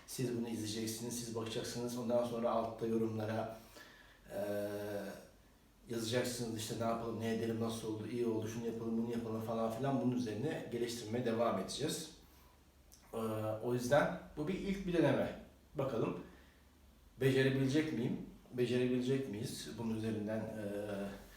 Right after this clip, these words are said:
matematiksel iktisadın içeriğini ne kadar halledebiliriz? Ona bakacağız. E, şimdi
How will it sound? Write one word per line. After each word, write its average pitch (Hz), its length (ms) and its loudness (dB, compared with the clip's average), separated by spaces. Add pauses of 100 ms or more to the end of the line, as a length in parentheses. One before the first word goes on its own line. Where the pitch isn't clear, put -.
(580)
matematiksel 107 440 -4
iktisadın 110 440 -4
içeriğini 110 600 0 (360)
ne 113 100 -4
kadar 104 260 0
halledebiliriz? 117 920 -4
Ona 110 140 0
bakacağız. 98 640 -4 (800)
E, 131 180 -4
şimdi 180 180 -2